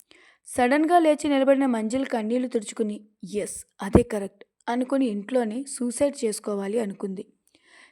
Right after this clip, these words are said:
కానీ దానివల్ల తన తల్లిదండ్రులు ఫ్యూచర్లో ఎదుర్కోబోయే ఇబ్బందులు గుర్తుకు వచ్చి ఆ నిర్ణయం సరైంది కాదు అనిపించింది. "మరేం చెయ్యాలి? నేను చనిపోవాలి, కానీ అది సూసైడ్లా ఉండకూడదు. అంటే ఇప్పుడు నేను ఎలా చేయాలి?"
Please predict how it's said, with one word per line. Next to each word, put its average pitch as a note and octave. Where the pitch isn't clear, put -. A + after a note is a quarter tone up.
కానీ D4+
దానివల్ల C4
తన C#4
తల్లిదండ్రులు B3+
ఫ్యూచర్లో B3
ఎదుర్కోబోయే A#3+
ఇబ్బందులు A3
గుర్తుకు A3
వచ్చి G#3+
ఆ C#4+
నిర్ణయం C#4+
సరైంది C4
కాదు G#3+
అనిపించింది. G3+
"మరేం A#3
చెయ్యాలి? A3
నేను F#3+
చనిపోవాలి, G#3+
కానీ G#3+
అది G#3+
సూసైడ్లా A#3+
ఉండకూడదు. G#3
అంటే A#3
ఇప్పుడు A3
నేను C4
ఎలా G#3+
చేయాలి?" B3